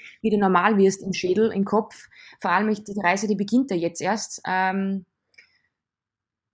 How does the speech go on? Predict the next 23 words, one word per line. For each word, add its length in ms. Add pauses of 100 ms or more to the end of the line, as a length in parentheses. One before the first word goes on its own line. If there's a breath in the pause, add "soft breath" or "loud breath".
(180)
boah, 380
ich, 460 (120)
ich 200
will 80
dich 100
unbedingt 280
besuchen 360
kommen 240
in 100
Altaussee, 480
das 140
hab 120
ich 80
schon 80
gesagt, 260
weil 160
ich, 220
ich 140
wollte 160
da 80
selber 260
fast 220
hinfahren. 400